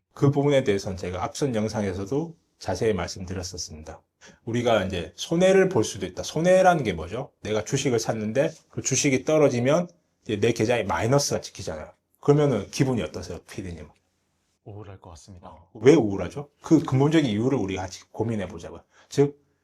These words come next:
Speaker 1: 이 돈이라는 건 마치 내 생명력처럼 느껴지기 때문이에요. 즉, 우리가 이제 이 주식을 볼 때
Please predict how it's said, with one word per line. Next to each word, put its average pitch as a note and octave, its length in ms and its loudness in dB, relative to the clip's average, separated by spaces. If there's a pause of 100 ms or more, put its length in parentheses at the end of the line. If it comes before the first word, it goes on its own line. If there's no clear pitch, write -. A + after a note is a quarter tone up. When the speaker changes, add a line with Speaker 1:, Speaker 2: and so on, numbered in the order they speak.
(320)
Speaker 1:
이 C#3 180 -4
돈이라는 C#3 580 4
건 C#3 280 4 (400)
마치 F3+ 540 -2 (260)
내 A2 260 6
생명력처럼 D#3+ 720 2
느껴지기 F#2 460 -2
때문이에요. D#2 520 -14 (220)
즉, E3 400 0
우리가 B2 400 4
이제 G2+ 380 -2 (440)
이 A#2 180 -8
주식을 D3 440 4
볼 F#2 140 -4
때 - 280 -8